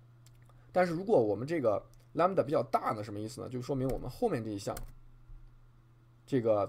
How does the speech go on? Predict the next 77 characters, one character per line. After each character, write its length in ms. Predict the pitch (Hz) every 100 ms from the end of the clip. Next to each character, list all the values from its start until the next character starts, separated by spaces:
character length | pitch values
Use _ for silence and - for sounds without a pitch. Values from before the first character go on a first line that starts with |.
| -
W 320 | 135 175 151
的 60 |
平 200 | 123 127
方 180 | 143 156
和 300 | 151 - 110
这 120 | 139
一 40 | 131
项 240 | 120 98 123
比 60 | 110
较 120 | 92
重 160 | 107
要， 220 | 104 101 -
那 120 | 123
我 100 | 107
们 100 | 95
就 120 | 107
倾 180 | 107 117
向 180 | 120 101
于 160 | 104 - _ - - - _ _ -
让 180 | 110 104
这 80 | 107
个 160 | 95
权 260 | 95 - 110
重 140 | 147
学 160 | 110 113
习 100 | 120
的 80 | 107
过 140 | 107
程 100 | 101
中 140 | 101
比 60 | 104
较 120 | 113
小， 240 | 135 - -
是 100 | -
吧？ 80 | 92
因 80 | 104
为 60 |
它 200 | 113 -
指 140 | 113 -
的 80 |
就 100 | 104
是 80 | 107
所 180 | 98 107
有 40 |
的 100 | 101
权 140 | - 104
重 160 | 110
和 180 | 101 -
嘛。 180 | - 92 _ _ _ _ _ _ _ _
所 180 | _ 123
以 160 | 131 127 -
这 100 | -
个 60 | 127
lambda 380 | 131 165 147 95
其 80 |
实 100 | -
它 180 | 113 120
是 120 | 117
一 80 | 107
个 80 | 104
调 200 | - 107
节 140 | 123
它 180 | 110 -
们 100 | 131
俩 120 | 104
相 180 | - 120
对 140 | 127 104 -
重 140 | - 123
要 100 | 104
关 220 | 107 117
系 80 | 131
的 80 | 92
一 80 |
个 100 | 101
参 240 | 101 - 92
数。 220 | 95 - _ _ _ _ - - - - - - _ _
好， 100 | -